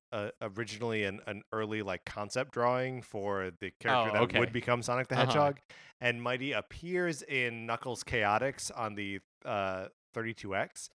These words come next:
Speaker 1: Um, but I don't, I don't know, I don't know where Ray the Squirrel comes from.
Speaker 2: You're right. We did talk about this. Um, and then it also includes
Speaker 1: I'm sorry to
Speaker 2: <laughs>
Speaker 1: bore you,
Speaker 2: No, no, no,
Speaker 1: Mark.
Speaker 2: no, no. You're not boring me. It was just, like, jogged my memory, and I'm like, "That's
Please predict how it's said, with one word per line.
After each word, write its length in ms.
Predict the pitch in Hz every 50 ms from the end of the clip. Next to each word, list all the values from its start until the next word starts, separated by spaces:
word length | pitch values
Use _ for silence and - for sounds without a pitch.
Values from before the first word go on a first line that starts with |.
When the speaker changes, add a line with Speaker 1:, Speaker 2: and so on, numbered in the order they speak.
| _ _ _ _ _ _ -
Speaker 1:
Um, 500 | 120 110 107 104 101 101 101 98 104 - _ _ _
but 120 | 123 113 113
I 80 | 117
don't, 160 | 113 127 151
I 60 | 139 120
don't 120 | 117 113
know, 260 | 117 110 107 104 104 120
I 120 | 117 101
don't 80 | 95 98
know 80 | 95
where 180 | 90 85 90 87
Ray 200 | 87 87 87 82
the 120 | - -
Squirrel 320 | - - - 85 80 80 - _
comes 140 | - - -
from. 80 | - 147
Speaker 2:
You're 80 | 131 131
right. 140 | 117 107
We 80 | 107 120
did 180 | 110 120 117 -
talk 220 | 113 98 95 -
about 240 | - 98 92 - -
this. 260 | - 98 92 - - _ -
Um, 400 | 147 143 139 135 127 120 113 - _ _ _ _ _ _ -
and 100 | 156 156
then 80 | 160
it 60 | 151 151
also 260 | 165 185 180 - 185
includes 460 | 165 147 - - 160 151 147 143 139
Speaker 1:
I'm 160 | 147 143 123
sorry 520 | - - - 180 165 160 165 160 156 139 127
to 100 | 127 120
Speaker 2:
<laughs> 200 | 240 233 240 220
Speaker 1:
bore 320 | 185 196 - 202 196 180
you, 140 | 170 156 147
Speaker 2:
No, 160 | 233 240 247
no, 80 | 240 240
no, 60 | 240
Speaker 1:
Mark. 100 | 240 233
Speaker 2:
no, 60 | 226
no. 120 | 226 208
You're 140 | 175 160 180
not 160 | 220 208 175
boring 240 | 165 185 190 185 170
me. 160 | 160 147 139
It 20 | 131
was 100 | 135 131
just, 140 | 143 135 165
like, 160 | 143 120 110
jogged 300 | - 135 135 139 135 151
my 100 | 139 127
memory, 280 | 123 123 127 123 113
and 80 | 110 107
I'm 100 | 107 107
like, 180 | 104 101 101 -
"That's 240 | 107 98 - -